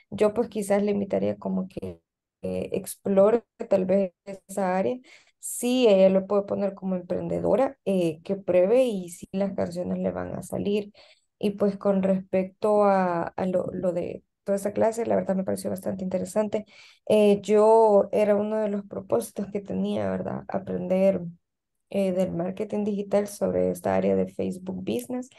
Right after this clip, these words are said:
porque a mí me salen como bastantes videos de que es malo promocionar directamente con el botón azul de Instagram, que justo cuando uno sube una publicación dice promocionar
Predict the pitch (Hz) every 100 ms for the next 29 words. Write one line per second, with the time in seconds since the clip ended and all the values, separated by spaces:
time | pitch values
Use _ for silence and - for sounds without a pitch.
0 | - - _ _ - 220 220 190 220 214
1 | 208 196 175 175 - _ _ _ 214 208
2 | 202 220 226 226 220 208 202 185 185 180
3 | 190 190 214 214 196 190 196 185 196 247
4 | 277 - _ _ _ - 196 214 208 202
5 | 202 202 220 233 226 226 226 214 202 196
6 | 190 196 185 180 190 196 202 190 202 196
7 | 190 185 190 190 180 175 170 175 175 175
8 | 190 185 190 180 175 185 220 240 233 190
9 | 185 175 175 - - - - 214 220 214
10 | 214 196 190 190 196 202 202 202 202 202
11 | 202 196 214 214 202 180 185 170 175 175
12 | 180 170 165 175